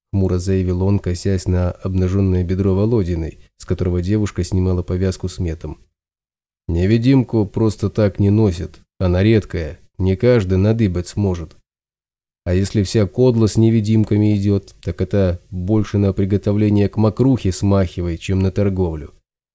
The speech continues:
А филин вам с распущенными космами ничем не поможет. Его ведь к коже прикрепить надо. Короче, будешь идти чётко за мной, и всё будет путём. Тропа чистая,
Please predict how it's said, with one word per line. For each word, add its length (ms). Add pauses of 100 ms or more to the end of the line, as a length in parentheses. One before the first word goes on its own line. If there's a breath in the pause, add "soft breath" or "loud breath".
(260)
А 140
филин 460
вам 380 (280)
с 80
распущенными 760
космами 600
ничем 400
не 80
поможет. 720 (640)
Его 260
ведь 460 (360)
к 40
коже 320
прикрепить 580
надо. 400 (680)
Короче, 460 (200)
будешь 400
идти 240
чётко 460
за 140
мной, 260
и 220
всё 280
будет 300
путём. 420 (640)
Тропа 320
чистая, 680